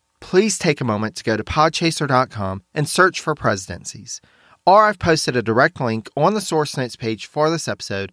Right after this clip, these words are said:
at presidencies dot blueberry, that's B L U B R R Y dot com. Thanks to all of you who have left reviews thus far. I greatly appreciate your supporting this worthy cause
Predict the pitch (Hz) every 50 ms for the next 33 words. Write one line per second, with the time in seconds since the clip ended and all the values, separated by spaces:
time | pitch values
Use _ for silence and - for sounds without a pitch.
0 | _ _ 127 131 - _ - - 170 185 175 170 190 185 160 - 185 185 170 -
1 | _ _ _ _ _ - 143 160 196 - _ - 139 120 101 98 92 90 90 92
2 | 95 98 _ _ _ _ _ _ _ _ 127 120 120 - - - - _ _ _
3 | _ 113 113 123 135 156 175 151 110 98 98 110 104 _ _ _ _ _ _ _
4 | _ _ - 117 113 110 107 107 _ _ _ _ _ _ _ _ _ - 113 117
5 | 120 147 160 175 160 131 101 92 87 82 92 98 _ _ _ _ _ _ _ _
6 | - 131 117 123 - - 113 98 87 - 117 _ _ _ _ _ _ _ _ _
7 | _ _ _ _ 180 185 190 - - - - - 175 165 165 160 147 123 113 107
8 | 101 117 113 110 98 104 117 127 139 - - 156 135 120 113 113 110 107 - 107
9 | 98 95 - - - - 73 - _ 120 _ _ _ _ _ _ _ _ _ -
10 | 147 135 110 - 143 160 190 180 196 196 190 180 165 - 160 139 - - 127 120
11 | 117 - - 110 - - - - - 139 135 135 135 135 113 104 - _ 123 127
12 | 156 175 190 180 - - 110 95 90 90 90 98 -